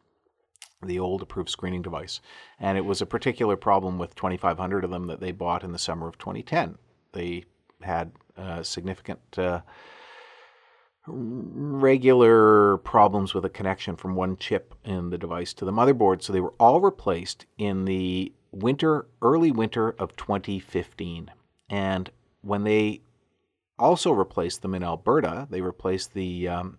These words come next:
Intoxilizer four hundred D, which was their former approved screening device, with Alka-Seltzer fours. Lawyers from Alberta were calling me and saying, "Hey, man, we're getting a lot more refusals now. We didn't get refusals before. We're getting all these refusals."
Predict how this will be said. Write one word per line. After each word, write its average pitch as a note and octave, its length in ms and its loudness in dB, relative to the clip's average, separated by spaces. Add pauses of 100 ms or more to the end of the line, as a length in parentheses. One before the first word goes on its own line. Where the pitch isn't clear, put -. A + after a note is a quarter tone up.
(120)
Intoxilizer F#2 800 -2
four F#2 260 -4
hundred E2+ 340 -8
D, G2 220 -10
which E2+ 240 -12
was F2 160 -12
their F#2+ 180 -6
former E2 380 -8
approved E2 320 -10
screening F2+ 300 -10
device, E2 340 -8
with F#2 140 -8
Alka-Seltzer E2+ 640 -8
fours. D#2 380 -10 (360)
Lawyers D3 340 2
from A#2 140 -4
Alberta F#2+ 380 2
were F2 140 -6
calling F#2+ 440 0
me F2 120 -6
and F2 120 -10
saying, F2+ 240 -8
"Hey, A2+ 180 -6
man, F2+ 220 -4
we're F2+ 120 -8
getting B2 280 -4
a E2 60 -8
lot F2+ 240 -6
more F2+ 140 -4
refusals A2+ 560 -8
now. D#2+ 320 -10
We - 140 -12
didn't A2 240 -8
get F#2+ 180 -6
refusals C#3+ 480 -8
before. G2 340 -10
We're D#2+ 80 -10
getting G2+ 240 -6
all G2 100 -6
these F2+ 180 -8
refusals." - 580 -10